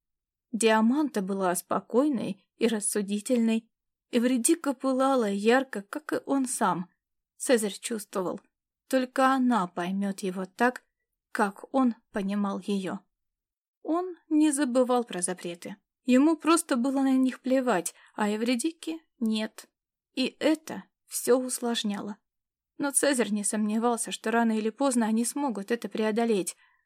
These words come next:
Война уже изменила многие древние традиции великих кланов.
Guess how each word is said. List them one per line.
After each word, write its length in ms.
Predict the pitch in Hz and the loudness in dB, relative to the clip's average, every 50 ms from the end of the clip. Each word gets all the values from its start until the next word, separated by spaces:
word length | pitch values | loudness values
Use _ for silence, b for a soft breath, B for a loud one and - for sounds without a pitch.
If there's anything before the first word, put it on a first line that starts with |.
| _ _ | _ _
Война 500 | - 220 233 226 233 240 262 294 302 294 | -2 0 2 4 4 4 4 4 4 4
уже 400 | 254 220 220 214 247 269 277 262 | 2 0 -2 -2 -2 0 0 0
изменила 640 | 240 226 240 233 233 233 247 277 311 302 233 214 208 | 0 2 2 2 4 4 4 2 2 0 0 0 0
многие 460 | 202 214 233 254 254 214 208 220 214 | 0 2 2 2 2 2 2 0 0
древние 440 | 196 214 247 269 254 233 226 220 208 | 0 0 0 2 2 2 2 0 0
традиции 640 | 208 - 220 220 214 226 262 247 254 - - 214 214 | -2 -2 -2 0 0 0 -2 -2 -2 -2 -2 0 0
великих 500 | 220 226 233 233 226 - 214 202 - - | 0 0 0 0 0 -2 -4 -4 -6 -6
кланов. 480 | - 233 220 214 208 202 214 202 b | -4 -2 0 0 0 -2 -4 -6 b